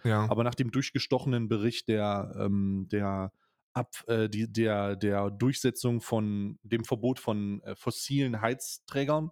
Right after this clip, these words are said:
Speaker 2: ne, also Gas- und, ähm, Ölheizung ab zwanzig dreißig,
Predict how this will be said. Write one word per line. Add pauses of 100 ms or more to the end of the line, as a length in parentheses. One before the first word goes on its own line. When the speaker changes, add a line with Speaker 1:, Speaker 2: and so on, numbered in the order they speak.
Speaker 2:
ne,
also
Gas-
und, (480)
ähm,
Ölheizung
ab
zwanzig
dreißig,